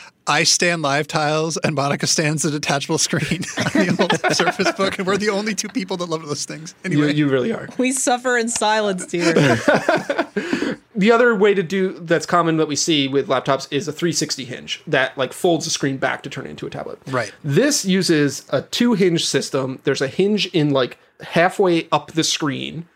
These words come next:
Speaker 2: and you pull the screen forward, and you can pull it part way and park it above the keyboard so that you just have the, you just see the trackpad in front of you,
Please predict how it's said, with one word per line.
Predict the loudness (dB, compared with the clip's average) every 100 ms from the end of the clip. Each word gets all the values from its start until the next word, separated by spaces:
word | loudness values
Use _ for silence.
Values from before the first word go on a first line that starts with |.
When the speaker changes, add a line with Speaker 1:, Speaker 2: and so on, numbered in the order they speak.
| _ _ -8
Speaker 2:
and | -4
you | -4
pull | 2 2 4
the | 2
screen | 0 0
forward, | 2 2 4 2 0 -4
and | -2
you | 0
can | 0 0 -2 -8 -20 _ 0
pull | 4 4
it | 2
part | 2 2 4
way | 4 2
and | -2 -4
park | -2 0 0
it | -2
above | -4 0 2 2
the | -2
keyboard | -4 -2 0 0 -2 -4 _ _ -6
so | 0
that | 2 2
you | 0
just | -2 0
have | 0 0
the, | 0 -2 -4
you | -8 -4
just | -2 -2
see | -2 0
the | 2 0 -2 -2
trackpad | 0 0 0 -2 0
in | -4
front | -6 -6 -6
of | -8
you, | -8